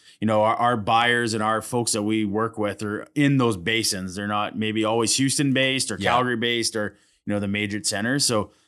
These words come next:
Speaker 1: yeah, we went to Houston with you guys. That, uh, you know, I'll give you guys a shout out for sure. I think, uh, you know, really connected us or, or at least got us visible with the people that we need to go have meetings with.
Speaker 2: Yeah.
Speaker 1: So,
Speaker 2: Yeah.
Speaker 1: uh, yeah, fa-,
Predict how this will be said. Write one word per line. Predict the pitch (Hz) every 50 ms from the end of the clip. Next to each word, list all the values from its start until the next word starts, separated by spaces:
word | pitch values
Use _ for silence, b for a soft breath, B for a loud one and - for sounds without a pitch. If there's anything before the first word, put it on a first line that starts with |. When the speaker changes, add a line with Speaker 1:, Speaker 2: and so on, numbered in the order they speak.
| b _
Speaker 1:
yeah, | 135 131 123
we | 117 120 123
went | 127 131 131
to | 127 117
Houston | 120 131 127 - 143 135
with | 131 127
you | 127 127 120
guys. | 123 120 120 139 170 165 131
That, | 123 107 76 92 90 - -
uh, | 107 98 87 104
you | 113
know, | 113 113
I'll | 107 107 107
give | 104 110 110
you | 113 110
guys | 110 110 110 98
a | 101
shout | - - 110 104 107
out | 110 107 104
for | - 110 101
sure. | - 113 113 113 120 120
I | 107 104
think, | 98 113 110 104 - 117
uh, | 110 104 101 101 101 95 B B B B B B -
you | 117
know, | 113 110
really | 110 120 127 131 131 123
connected | - - - 123 110 117 123 - - - 156 147
us | 156 170 196 196 -
or, | 135 117 117
or | - 117 123 120
at | 120 123
least | 131 151 165 156 - 156
got | 147 143
us | 135 110
visible | 107 107 120 131 135 147 143 139 127 123
with | 127 120 -
the | 107
people | - - 135 131 131 147 135 123
that | 120 117 113 107 b b b b b b _ _
we | - 120 143 151
need | 147 143 135 123
to | 127
go | 120 123
have | 117 120 117 104
meetings | 107 110 110 104 104 98 85 87
with. | 85 78 - -
Speaker 2:
Yeah. | - 92 95 98 95 82 - - -
Speaker 1:
So, | - - 123 117 110 107 104 101 92 85
Speaker 2:
Yeah. | - 90 92 113 117 113
Speaker 1:
uh, | 110 101
yeah, | 120 131 139 139 117 107
fa-, | - - 139 139 139 135